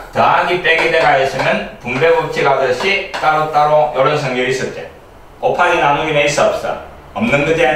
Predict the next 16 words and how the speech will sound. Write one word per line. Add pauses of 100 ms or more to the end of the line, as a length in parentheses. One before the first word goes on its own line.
(920)
인테그랄도
마찬가지지. (300)
변수가
X인데 (340)
상관없는
놈이
곱해지가
있으면 (140)
금방
어디로? (580)
인테그랄
앞으로
넘어갈
수가
있습니다. (1200)
알겠지?